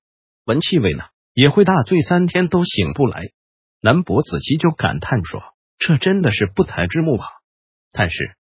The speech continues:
正是因为它如此不才，所以才能够长到这么大呀。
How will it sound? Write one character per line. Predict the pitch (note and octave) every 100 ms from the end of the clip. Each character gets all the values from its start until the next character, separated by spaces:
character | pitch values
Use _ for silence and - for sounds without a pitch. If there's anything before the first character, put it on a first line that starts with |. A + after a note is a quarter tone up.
| -
正 | C4 A#3+
是 | D#3+
因 | B2 E3
为 | C#3+
它 | A#2 G3+
如 | D#3+ F3+
此 | A#3+ A2
不 | D#2 A2
才， | - C3+ - _ _
所 | - G#2 A2+
以 | D#2+ - _ _
才 | - B2
能 | A#2+
够 | B2+
长 | G#2+ F2+ E2
到 | C3
这 | A#3
么 | E3
大 | A2+
呀。 | G#2+